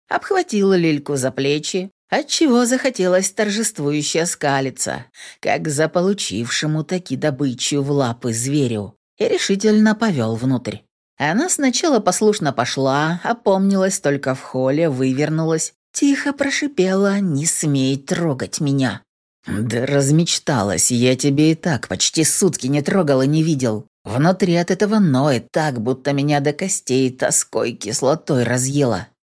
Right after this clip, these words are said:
Александры Вадимовны в холле не было. Она, видимо, пошла за детьми к бассейну и, к счастью, эпичную сцену на крыльце пропустила. «Дорогие гости, прошу всех чувствовать себя максимально комфортно. Алексей, предложи дамам напитки».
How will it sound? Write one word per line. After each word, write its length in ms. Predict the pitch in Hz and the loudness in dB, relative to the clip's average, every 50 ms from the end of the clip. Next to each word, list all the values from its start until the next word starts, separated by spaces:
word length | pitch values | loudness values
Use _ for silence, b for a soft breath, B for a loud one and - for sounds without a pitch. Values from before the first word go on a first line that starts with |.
| _ _ _ _ _ - | _ _ _ _ _ -4
Александры 640 | - 147 151 - - - 269 302 302 302 311 302 | -2 -2 -2 0 0 0 0 2 2 2 2 2
Вадимовны 640 | 285 302 269 185 156 151 156 160 160 160 165 165 170 | 2 2 0 0 -2 -2 0 0 0 0 0 0 -2
в 60 | 160 | -4
холле 340 | - - 143 139 135 131 139 | -4 0 0 2 2 2 0
не 240 | 143 151 151 147 127 | -2 -2 -2 -2 -2
было. 320 | 123 120 113 107 95 - _ _ _ - | -2 -2 -4 -4 -6 -10 _ _ _ -6
Она, 300 | - 151 175 196 240 302 | -4 -2 0 0 0 0
видимо, 340 | 302 269 233 214 214 202 190 | 0 0 0 2 2 2 2
пошла 340 | 175 185 - - 185 165 156 | 2 0 0 0 2 2 2
за 80 | 151 147 | 2 0
детьми 340 | 139 135 135 - 185 190 170 | -2 -4 -4 -2 -2 -2 -2
к 60 | 147 | -2
бассейну 600 | 143 139 135 135 - - 233 214 208 196 190 196 | -2 -2 0 0 -2 -2 0 0 0 2 2 2
и, 20 | 214 | 0
к 80 | 214 | -2
счастью, 520 | - - - 269 277 269 - - 254 247 233 | -4 -4 -4 -2 -2 -4 -4 -4 -2 -2 -2
эпичную 460 | 220 - 240 226 - - 226 233 233 | -2 -4 -8 -6 -4 -2 0 0 2
сцену 380 | 226 - - 180 175 170 175 175 | 0 0 0 0 0 0 0 0
на 140 | 170 175 175 | 0 0 -2
крыльце 480 | 175 - 202 202 202 202 - - 123 | -2 -2 -2 -2 -2 -2 -2 -2 -2
пропустила. 800 | 120 - - 98 104 - 120 - - - 151 135 117 92 101 - _ _ _ _ _ _ | -2 -2 -4 -4 -4 -4 -6 -6 -4 -4 -2 -2 -2 -2 -6 -8 _ _ _ _ _ _
«Дорогие 540 | - 110 127 143 151 147 139 143 151 156 156 | -8 -2 0 0 0 0 -2 -2 0 0 0
гости, 540 | 143 143 156 165 175 180 - - - - 247 | 2 2 4 4 4 4 2 0 0 0 0
прошу 360 | - - 190 165 - - 185 | 0 0 0 -2 0 -2 -2
всех 460 | 175 - - - 170 170 180 190 - | -2 -2 0 2 2 2 2 0 -2
чувствовать 580 | - - 220 214 208 208 - 247 240 226 240 233 | -2 0 2 2 2 2 2 2 2 2 2 0
себя 240 | - - 247 240 247 | -2 -2 0 2 2
максимально 680 | 220 208 208 - - 147 143 147 151 160 160 170 175 | 2 2 0 -2 -4 -4 -2 0 0 0 0 -2 -2
комфортно. 760 | 170 - 143 156 147 - 226 196 - - - 113 95 76 - - _ _ _ _ | -2 -2 -4 -4 -2 -2 -2 -2 -2 -4 -8 -10 -10 -10 -12 -16 _ _ _ _
Алексей, 520 | - - 262 185 - - - 151 156 165 156 | -6 -6 -6 -4 -4 -6 -4 -4 -4 -4 -4
предложи 460 | - - 247 233 208 180 151 147 165 | -4 -4 -2 0 0 0 0 -2 -2
дамам 340 | 160 175 175 175 170 165 165 | -2 -2 -2 -2 -4 -4 -4
напитки». 640 | 151 151 147 135 139 135 - - - 175 175 196 | -4 -6 -6 -8 -14 -14 -14 -12 -10 -10 -8 -10